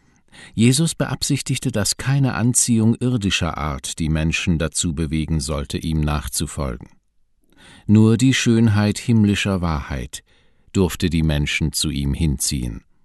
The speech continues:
Der Charakter des Messias war lange zuvor in den Prophezeiungen vorausgesagt worden, und Jesus wünschte sich, dass ihn die Menschen aufgrund des Zeugnisses des Wortes Gottes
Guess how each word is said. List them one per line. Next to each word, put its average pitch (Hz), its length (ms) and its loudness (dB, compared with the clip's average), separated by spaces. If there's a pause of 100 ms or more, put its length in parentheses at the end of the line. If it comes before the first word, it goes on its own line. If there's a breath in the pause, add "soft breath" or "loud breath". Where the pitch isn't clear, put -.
(1160 loud breath)
Der 95 100 2
Charakter 117 480 0
des 139 180 -2
Messias 117 640 0
war 120 100 0
lange 107 300 0
zuvor 107 560 -2
in 98 140 2
den 95 180 4
Prophezeiungen 90 960 0
vorausgesagt 90 1000 -4
worden, 76 420 -2 (600 loud breath)
und 90 160 0
Jesus 104 460 2
wünschte 101 420 2
sich, 104 280 -2
dass 101 200 -2
ihn 101 160 2
die 92 100 4
Menschen 90 460 2
aufgrund 90 560 -2
des - 160 -4
Zeugnisses 104 760 -2
des 87 260 -4
Wortes 80 400 -4
Gottes - 580 -6